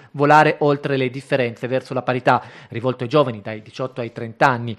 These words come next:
È possibile partecipare in singoli, coppie o gruppi, realizzando progetti inerenti al tema della parità tra uomo e donna in tre sezioni: video, elaborazione grafica e fotografia.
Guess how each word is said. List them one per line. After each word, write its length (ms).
È 80
possibile 480
partecipare 520
in 120
singoli, 540
coppie 420
o 80
gruppi, 420
realizzando 480
progetti 400
inerenti 320
al 100
tema 220
della 180
parità 340
tra 140
uomo 260
e 40
donna 320
in 120
tre 260
sezioni: 600
video, 420
elaborazione 560
grafica 520
e 80
fotografia. 760